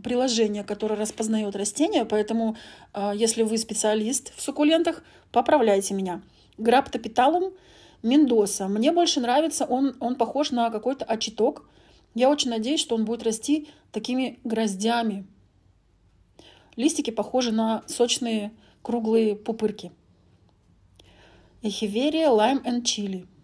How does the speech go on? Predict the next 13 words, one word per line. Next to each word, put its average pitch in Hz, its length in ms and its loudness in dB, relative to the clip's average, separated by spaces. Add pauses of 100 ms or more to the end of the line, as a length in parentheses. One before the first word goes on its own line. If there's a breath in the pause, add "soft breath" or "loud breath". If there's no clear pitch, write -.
(1900 loud breath)
А, 196 520 -4 (120)
самая 285 460 6
такая 233 300 2
яркая, 226 560 2
более 233 440 0
сочная 220 640 -4 (280)
эхиверия 220 460 0
из 214 80 -2
всех, 220 340 0
которые 202 340 -2
стоят 196 360 -2
здесь. 185 360 -8 (640 loud breath)
Эхиверия 330 720 2